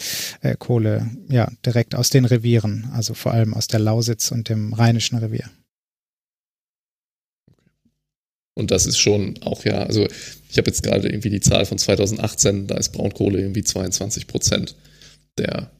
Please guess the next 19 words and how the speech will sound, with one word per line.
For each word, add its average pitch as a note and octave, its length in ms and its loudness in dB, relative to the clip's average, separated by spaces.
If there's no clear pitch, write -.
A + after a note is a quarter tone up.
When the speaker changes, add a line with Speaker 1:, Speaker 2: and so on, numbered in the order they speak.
Speaker 1:
Des - 100 4
Speaker 2:
der - 80 0
Speaker 1:
Strommixes. A2+ 540 2
Speaker 2:
Bruttostromerzeugung. - 600 -2
Speaker 1:
Ja. C#3+ 240 6
Speaker 2:
Also G2+ 240 2
Speaker 1:
Mhm. G2+ 100 -2
Speaker 2:
der, F#2+ 220 2
der - 500 -4
Energieträger, G2 800 0
die - 80 -4
dann F#2+ 220 -2
in - 140 -4
den, A#2+ 100 4
Speaker 1:
Mhm. D3 180 2
Speaker 2:
in B2 60 -4
die G2 80 -4
Bruttostromerzeugung - 1040 0
reingehen. - 340 -16